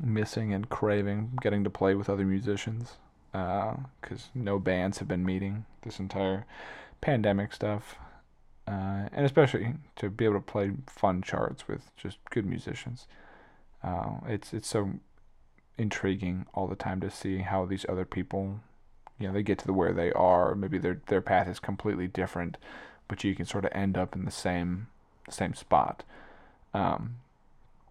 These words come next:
uh, I mean, there, there's some people, you know, I, I think about them and I'm like, "Man, how did we get to the same place?" Like, you know, you kinda, you kinda see it at, like, the end of it, but it's like there's, you know, the motivation may be different,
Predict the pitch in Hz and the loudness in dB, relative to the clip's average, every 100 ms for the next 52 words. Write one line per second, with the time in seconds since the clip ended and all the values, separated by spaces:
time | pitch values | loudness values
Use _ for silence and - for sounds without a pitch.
0 | - - - - - - - - 107 90 | -20 -20 -20 -20 -20 -20 -20 -8 -2 0
1 | - 82 92 90 90 - 104 - 98 - | 2 0 0 -2 -2 0 -2 0 -2 -2
2 | - 104 - - - - - - - - | -4 -2 -2 -4 -10 -18 -10 -2 0 2
3 | - 104 - 92 92 92 90 92 92 - | 0 -4 -2 -4 -2 -4 -2 -4 -4 -6
4 | - 131 123 - 151 151 117 117 113 - | -4 0 0 0 0 0 0 0 -2 -4
5 | - - 95 - - - - - - 107 | -10 -8 -8 -8 -6 -6 -6 -8 -6 -2
6 | 113 113 - 151 123 107 120 143 127 - | 0 -2 6 8 8 4 4 6 6 4
7 | - 120 120 - - - - 101 110 120 | 4 6 6 4 0 -2 -4 -2 2 4
8 | 120 123 - - 113 - - 92 - - | 6 4 4 0 -2 -4 -4 -8 -6 -6
9 | - - 110 101 95 104 - 104 101 98 | -6 0 4 4 4 2 2 0 0 2
10 | 98 101 95 95 95 98 | 2 2 2 2 0 -2